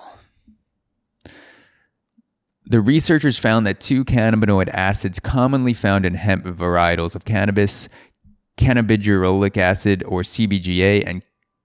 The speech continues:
cannabidiolic acid, also known as C B D A, can bind to the spike protein of sars cov two, the virus that causes covid nineteen. So the, the, the acids, the cannabinoid acids, are binding to the covid nineteen virus, the spike proteins, and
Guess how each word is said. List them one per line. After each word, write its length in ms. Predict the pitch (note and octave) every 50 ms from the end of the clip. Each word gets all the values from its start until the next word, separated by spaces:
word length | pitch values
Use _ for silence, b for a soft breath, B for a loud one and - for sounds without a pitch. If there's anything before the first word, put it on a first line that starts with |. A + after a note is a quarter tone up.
| _ _ -
cannabidiolic 920 | - A2+ G2+ F#2 E2+ E2 - - C3+ B2+ B2 G#2+ F2+ E2 E2 E2+ F2 -
acid, 360 | F2+ E2+ F2+ G2+ - F#2+ F2+ - -
also 260 | G2+ G#2+ A#2 - B2+
known 200 | A2 G2+ F#2+ F#2
as 80 | F2+ -
C 200 | - - G#2 F#2
B 240 | E2+ F#2+ B2 D#3+
D 200 | D#3 B2+ A2+ F#2+
A, 160 | F2 E2+ F2 -
can 340 | - A#2 F#2 F2 F2 F#2 b b b b b b
bind 320 | - G#2 G2 G#2+ A#2+ A#2+ A2+ -
to 180 | - G#2+ G#2
the 140 | F#2 F2+ F2
spike 560 | - - - - - G#2 A2+ A#2+ A#2 - -
protein 400 | - B2 G#2+ G#2 - - G2+ F#2
of 120 | E2+ E2+ -
sars 460 | - - A2 G2+ G#2 G2+ G#2 G2+ -
cov 240 | - - F#2 F2 E2+ F2 -
two, 420 | - - A2+ A2 A2 A2 G#2+ G#2+ - _ _ _ _ _ _ _ _ _ _ _ _ _ - - - -
the 100 | B2+ A#2+
virus 380 | G#2 A2+ G#2 G2+ G2+ G2+ - -
that 140 | F#2+ F2+
causes 300 | - G2 F#2 F#2 F2+ F2+
covid 280 | - - G#2 F2+ F2+ E2+
nineteen. 400 | F2+ F2 F2+ - F2+ - - -
So 240 | - - G2 F2+ F2
the, 260 | E2+ E2+ E2+ E2+ - B B B B B B B B B B B B B
the, 540 | - G2+ G2 F#2+ F2 E2+ E2 E2 E2 E2 - - - _ _ _ _
the 240 | - A2 G2 F#2 -
acids, 500 | F#2+ G2+ A2 A2+ - - A2+ G2+ F#2+ G2
the 60 | G2
cannabinoid 560 | - - A#2+ A2 G#2 G2+ F#2+ F#2+ F#2 F2 F2
acids, 340 | F2+ F2+ G2 G2+ G#2+ G#2 F2+
are 80 | F2+ E2
binding 800 | E2 - _ - F2+ F#2 G#2 A2 G#2+ G#2+ A2 G#2+ G#2+ G#2 G2+
to 300 | - - F#2+ F#2 F#2 F#2
the 80 | - -
covid 240 | - G#2 F2 D#2 F2
nineteen 340 | E2 E2+ F#2 - F#2+ F2+ F2+
virus, 380 | G#2 A2 A2+ A2+ A2+ A2+ A2
the 100 | - -
spike 320 | - - - G#2 G2+ G2 -
proteins, 420 | G#2 F#2+ - - F#2+ F#2+ F#2+ G2+
and 300 | - G2+ G2+ F#2+ F#2 G2